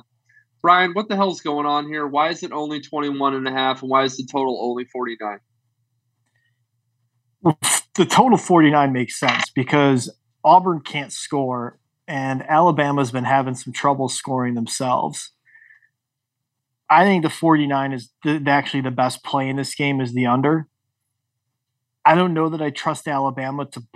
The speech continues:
Speaker 2: to completely blow them out. That's, that's a lot of points.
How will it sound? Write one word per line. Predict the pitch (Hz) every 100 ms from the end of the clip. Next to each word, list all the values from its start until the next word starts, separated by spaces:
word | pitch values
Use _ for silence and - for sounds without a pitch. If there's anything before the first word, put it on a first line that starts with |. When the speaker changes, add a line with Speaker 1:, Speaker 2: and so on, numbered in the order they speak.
| 123
Speaker 2:
to | - 131
completely | 131 123 - 143 151 143
blow | 123 131 135 135
them | 135 123
out. | 120 143 -
That's, | 143 - - - _
that's | 143 139
a |
lot | 131 123 127 131
of | 127
points. | - 131 139 160 - -